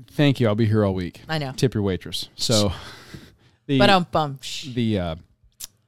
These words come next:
Speaker 1: yep, trying to wrap everything up for the end of the year, and then y-, you've got a little bit of time right after the holidays, but we all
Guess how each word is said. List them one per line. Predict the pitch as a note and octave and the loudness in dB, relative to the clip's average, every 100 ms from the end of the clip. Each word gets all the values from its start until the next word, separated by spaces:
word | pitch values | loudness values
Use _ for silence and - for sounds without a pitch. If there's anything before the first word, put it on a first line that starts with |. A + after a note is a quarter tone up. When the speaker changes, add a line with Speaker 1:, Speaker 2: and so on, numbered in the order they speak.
| _ _ - | _ _ -10
Speaker 1:
yep, | G#2+ - | -10 -8
trying | - C3 | -6 -2
to | B2 | 0
wrap | A2+ G#2 A2 | 0 -2 -4
everything | G#2 G2+ G2+ | -4 -4 -4
up | - | -6
for | F2+ | -8
the | F#2 F2+ | -6 -6
end | F2 | -6
of | E2+ | -8
the | F#2+ | -8
year, | G#2 C3 C3+ B2 B2 A#2 A2+ | -2 2 4 2 0 -2 -4
and | F#2+ G2+ G2+ | -6 -10 -8
then | F#2 F2 E2+ C#3 | -8 -8 -10 -12
y-, | B2 G#2 | -16 -14
you've | D3 C#3+ | -14 -2
got | G#3 | 0
a | F3 | 2
little | C3+ A#2+ | -2 -4
bit | |
of | A2 | -6
time | - - G#2 G2 | -6 -6 -6 -4
right | F#2 F#2+ | -4 -2
after | F#2 F2 - | -4 -6 -8
the | F#2+ | -8
holidays, | F2+ F#2+ F#2+ G2 G2 G2 | -10 -10 -8 -8 -8 -8
but | A2 A2 | -10 -6
we | D3 D3+ | -4 -2
all | A2 G#2 G2 G2 F#2+ | 0 0 -2 -4 -6